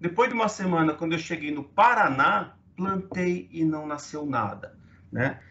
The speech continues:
Então, isso é uma pergunta que a gente frequentemente, eh, ouve das pessoas. "O que será que aconteceu, né?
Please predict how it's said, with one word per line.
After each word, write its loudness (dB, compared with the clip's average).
Então, 0
isso 2
é 0
uma 2
pergunta 0
que -4
a 0
gente 0
frequentemente, -2
eh, 0
ouve 6
das 2
pessoas. -6
"O -20
que -10
será 0
que 0
aconteceu, -4
né? 0